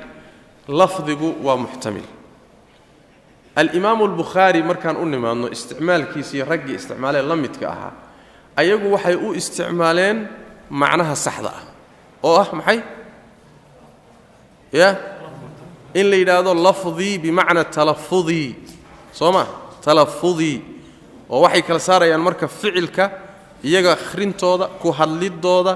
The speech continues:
waa annagaa iskale, waa makhluuq buu leeyahay. Laakiin midka aan akhrinayaay makhluuq maaha, oo kalaamkii Rabbiya tabaaraka wa tacaala. Masalada Imaamu al-Bukhaari calayhi raxmatullaah, nin ku dhaama oo kaga aqoon badan,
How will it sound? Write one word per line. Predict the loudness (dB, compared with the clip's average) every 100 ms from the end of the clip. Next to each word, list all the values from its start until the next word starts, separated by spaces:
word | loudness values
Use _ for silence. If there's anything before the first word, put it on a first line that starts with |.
| -4 -16 -20 -20 -10
waa | 0 2 0 -2
annagaa | 0 4 4
iskale, | 2 -2 0
waa | 2 2
makhluuq | 0 0 0 0
buu | -6
leeyahay. | -6 -8 -14 -20 -20 -20 -20 -20 -20 -20 -2
Laakiin | 2 2 2 0
midka | 0 -2 0 2
aan | 2 0
akhrinayaay | -2 0 0 2 4 4 2
makhluuq | 0 -2 0 0 0
maaha, | -2 0
oo | 0 -2 -2
kalaamkii | 0 0 0 -4
Rabbiya | -2 -2
tabaaraka | -4 -4 -4 -6
wa | -10
tacaala. | -10 -12 -18 -20 -20 -20 -20 -20 -20 -20 -10
Masalada | -4 0 4 4
Imaamu | 4 2 0
al-Bukhaari | -2 0 2 2
calayhi | 2 0 0
raxmatullaah, | -2 -6 -6 -2 2 2 -2 -10 -16 -20 -20 -20 -12
nin | -4 -2 -2
ku | -4 -8 -2
dhaama | 0 0 0 -4 -10 -18 -20 -20 -20 -16 -4
oo | -4 -2
kaga | -2 -2 0
aqoon | 0 0 0 0
badan, | -2 -4 -6